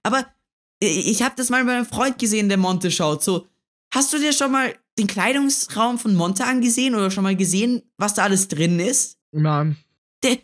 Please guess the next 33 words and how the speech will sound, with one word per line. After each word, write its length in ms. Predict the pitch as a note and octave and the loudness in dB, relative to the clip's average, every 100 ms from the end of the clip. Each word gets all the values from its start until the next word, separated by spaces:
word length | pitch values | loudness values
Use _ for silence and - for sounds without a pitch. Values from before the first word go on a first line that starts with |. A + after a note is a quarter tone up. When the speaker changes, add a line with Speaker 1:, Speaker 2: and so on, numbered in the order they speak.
| _ - | _ -4
Speaker 1:
der 160 | C#4 | 0
hat 160 | A#3+ C#4 | 0 0
da 60 | D4+ | 0
locker 260 | C#4+ D4+ | 0 -2
Klamotten 460 | D4+ D4 B3 C#4 C#4 | -4 0 0 0 -2
drin, 180 | C4+ C4+ | 0 0
damit 220 | C4+ C4 | 0 0
er 40 | C#4 | 0
jeden 340 | G3+ A#3+ D4 | 2 0 -2
Tag 180 | D4 D4 | -2 0
in 60 | |
seinem 240 | B3+ C4 A#3+ | 2 2 0
Leben 160 | B3+ | 0
was 100 | C4+ | -2
anderes 380 | C4 B3+ C#4+ C4+ | 0 0 0 -2
tragen 280 | - G#3 C#4+ | -2 -2 0
kann. 120 | A3 E3 | 0 -2
Okay, 200 | D#3 D#3 | 0 0
vielleicht 240 | C#3 C3+ | -2 -2
nicht 100 | B2 | -2
so 60 | A#2 | -2
extrem, 320 | A#2 B2 B2 | 0 0 0
aber 180 | A#2+ - _ _ _ _ _ _ - | -2 -4 _ _ _ _ _ _ -2
der, 100 | B3+ - | -2 -2
der 140 | B3 A3 | -2 -2
hat 180 | C4+ | 0
dort 240 | C#4 C#4+ - _ - | -2 -2 -6 _ -2
über 220 | C#4+ D4 - _ _ | 0 -2 -6 _ _
tausende 540 | - C4 D4+ B3 A#3+ C#4 | -6 -2 0 0 0 0
Kleidungsstücke 680 | B3 C#4 D4 C4 - G#3+ D#3+ | 0 0 0 -2 -4 2 4
Speaker 2:
<laughs> 60 | |
Speaker 1:
drin. 180 | D3 D#3 - _ - | 4 0 -4 _ -6
Natürlich 460 | A3 D4+ E4 D#4 | -2 0 0 -2